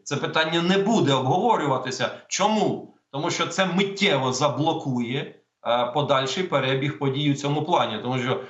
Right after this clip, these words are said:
українська сторона вже заявила, що ніяких домовленостей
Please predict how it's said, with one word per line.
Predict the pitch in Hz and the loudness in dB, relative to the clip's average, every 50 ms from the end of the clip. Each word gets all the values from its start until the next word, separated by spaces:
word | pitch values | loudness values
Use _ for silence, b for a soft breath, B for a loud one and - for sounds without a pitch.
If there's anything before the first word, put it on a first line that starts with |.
| B - | B -12
українська | 127 120 135 123 135 185 208 - - - - | -8 -4 -2 0 0 0 0 0 0 -2 -2
сторона | - - 151 143 147 147 160 160 | -2 0 2 2 2 2 2 0
вже | 143 135 139 | 2 0 0
заявила, | 127 135 151 156 156 156 147 147 143 - - - - - - - - _ | 0 2 2 4 4 4 4 2 2 0 0 -2 -4 -6 -8 -12 -20 _
що | - - 139 | -10 -6 -2
ніяких | 131 127 143 170 180 - 170 165 147 127 - - 147 147 151 147 - - - _ _ _ | 0 2 2 2 2 4 2 4 4 2 2 0 -2 -4 -6 -8 -12 -18 -20 _ _ _
домовленостей | 127 151 196 196 185 170 - 139 135 135 135 127 131 135 143 147 143 - - 147 147 147 143 - | -2 0 2 4 4 4 4 4 4 2 2 2 0 0 0 -2 -4 -6 -6 -6 -6 -6 -8 -10